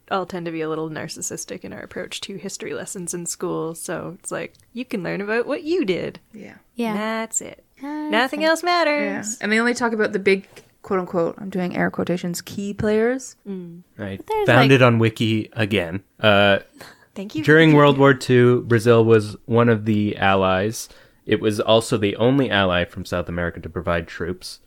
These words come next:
Speaker 2: Hmm.
Speaker 4: The country made significant contributions to the war effort. They sent an expeditionary force to fight alongside the Allies in the Italian campaign.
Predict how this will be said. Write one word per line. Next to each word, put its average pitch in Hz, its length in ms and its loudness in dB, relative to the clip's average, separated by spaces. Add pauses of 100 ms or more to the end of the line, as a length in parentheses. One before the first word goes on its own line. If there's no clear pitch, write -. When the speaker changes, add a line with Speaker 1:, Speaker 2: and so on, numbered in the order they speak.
(220)
Speaker 2:
Hmm. 277 120 -10
Speaker 4:
The 98 80 -8
country 113 400 0
made 101 280 2
significant 110 760 -4
contributions 107 680 -4
to - 80 -20
the 143 100 -2
war 127 260 4
effort. 85 460 -2
They 87 120 -4
sent 87 360 -8
an 92 180 -6
expeditionary 98 920 -4
force 107 520 0
to 95 80 -8
fight 98 240 -2
alongside 95 500 -2
the 95 120 -4
Allies 87 460 0
in 87 100 -6
the 87 120 -6
Italian 92 580 -4
campaign. - 640 -12